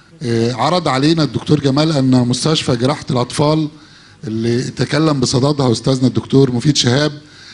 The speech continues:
جراحة قلوب الأطفال، إحنا عندنا اتنين وعشرين ألف طفل يولد سنويًا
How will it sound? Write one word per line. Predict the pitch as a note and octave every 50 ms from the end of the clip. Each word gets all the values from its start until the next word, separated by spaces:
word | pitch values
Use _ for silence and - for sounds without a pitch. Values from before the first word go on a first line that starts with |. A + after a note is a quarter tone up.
| - - A#2+
جراحة | C3+ D#3 D#3 D#3 D3 -
قلوب | - C#3+ D3 C#3 C#3+ E3 D#3+ D3+
الأطفال، | D3+ C#3 B2+ B2+ - - D3 D3 D#3 D#3+ D#3+ D#3 D3+ D3+ - - - - - - -
إحنا | B2+ A#2+ C3+
عندنا | B2 B2+ B2+ D#3+ E3+ D#3+
اتنين | E3 - E3 F3 F3+ F3+
وعشرين | D#3 C#3 C3+ - - D3 D3 E3 E3 D#3 D3+
ألف | E3 D#3+ D#3 E3 E3+ D#3+ D#3 - -
طفل | C#3+ B2+ - E3+ E3+ E3 - - D3+ C3
يولد | C3+ D3 D#3 E3+ D#3+ D3+ C3 -
سنويًا | - D3+ C3 B2+ C3+ D#3+ E3+ E3+ E3+ F3 E3+ E3